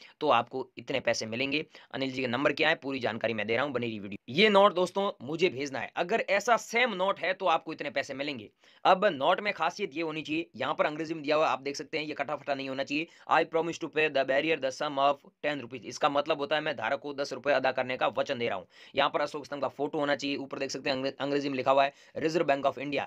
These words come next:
यहाँ पर वाटरमार्क में आपको अशोक स्तंभ का फोटो देखने को मिलता है। अगर ऐसा सेम नोट है तो इसके बदले आप इतने पैसे सच में कमा सकते हैं। ये मुझे भेजना है, मैं आपको आगे नंबर दूंगा, उस पे भेजना है। अगला दोस्तों ये कॉइन है, लेकिन इस कॉइन में आपके पास में ऐसा कॉइन है तो इतने पैसे आपको नहीं मिलेंगे। अगर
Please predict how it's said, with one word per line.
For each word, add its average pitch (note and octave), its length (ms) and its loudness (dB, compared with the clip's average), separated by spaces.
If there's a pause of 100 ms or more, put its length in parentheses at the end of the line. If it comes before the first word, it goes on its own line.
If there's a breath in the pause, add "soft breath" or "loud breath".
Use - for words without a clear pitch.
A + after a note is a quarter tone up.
(100)
यहाँ B2 140 -2
पर D#3+ 120 -4
वाटरमार्क D3+ 480 -2
में D#3 100 -6
आपको D3 200 -6
अशोक C#3 280 -8
स्तंभ C3+ 180 -10
का C#3+ 120 4
फोटो C#3 300 -8
देखने B2 260 -2
को C#3+ 80 -2
मिलता B2+ 240 0
है। F#2 140 -2 (240 loud breath)
अगर F#3+ 180 6
ऐसा F#3 200 6
सेम B3 360 6
नोट D3+ 240 -4
है B2 120 0
तो - 140 -8
इसके D3+ 220 -2
बदले C3 240 2
आप C3+ 140 4
इतने B2 200 -8
पैसे A#2+ 320 -4 (160 loud breath)
सच C#3 220 -2
में C#3+ 120 0
कमा C3+ 180 2
सकते C#3 280 0
हैं। F3+ 120 0 (200 loud breath)
ये C3 100 -4
मुझे C#3 240 0
भेजना C3 260 0
है, E3+ 60 2
मैं C#3+ 100 0
आपको C3 220 0
आगे B2+ 180 0
नंबर C#3 260 -4
दूंगा, D3+ 200 0
उस C#3+ 200 -4
पे C3 120 -4
भेजना G#2 280 -8
है। G2 140 -12 (160)
अगला G#3+ 260 10
दोस्तों G#3+ 300 2
ये F3+ 180 0
कॉइन D#3+ 240 -4
है, A2+ 120 -10
लेकिन G3 300 -8
इस - 220 -12
कॉइन G3+ 260 4
में A3+ 80 6
आपके F#3 260 4
पास G3+ 240 4
में G#3 80 -4
ऐसा A#3 280 2
कॉइन G#3 280 -2
है G#3 140 0
तो G#3 140 -4
इतने F#3+ 180 -4
पैसे G3 260 4
आपको F#3+ 220 2
नहीं G3+ 140 -4
मिलेंगे। C3 440 -6
अगर F#3+ 220 4